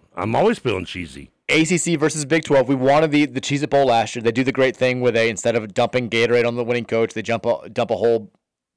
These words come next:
Speaker 2: tub of, of Cheez-Its. That's
Speaker 1: Yeah.
Speaker 2: awesome.
Speaker 1: A lot better than the Mayo Bowl, I'll tell you that much.
Speaker 2: The Cheez-It Bowl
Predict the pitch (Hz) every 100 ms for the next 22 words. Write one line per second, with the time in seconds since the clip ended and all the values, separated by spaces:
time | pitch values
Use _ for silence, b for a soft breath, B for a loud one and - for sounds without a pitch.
0 | _ - 127 120 104 107 - - 139 104
1 | 98 - 120 104 110 104 101 104 - 90
2 | 107 113 123 92 127 139 131 120 95 85
3 | 85 80 101 - 85 95 82 71 78 -
4 | - _ 120 143 - 240 220 196 123 110
5 | 101 104